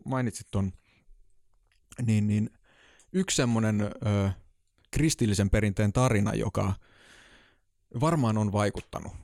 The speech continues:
minuun, mä luulen, on, on semmonen, tota, lastenkirjaversio tosta,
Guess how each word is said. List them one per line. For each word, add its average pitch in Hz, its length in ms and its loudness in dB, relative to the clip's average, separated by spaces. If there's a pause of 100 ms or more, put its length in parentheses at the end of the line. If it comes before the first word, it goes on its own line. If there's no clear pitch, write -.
(120)
minuun, 87 300 -6 (440)
mä 101 100 -2
luulen, 104 440 -2 (560)
on, 110 360 -4
on 113 260 -4
semmonen, 104 540 -4
tota, 101 520 -4 (1160)
lastenkirjaversio 113 1300 0
tosta, 101 500 -2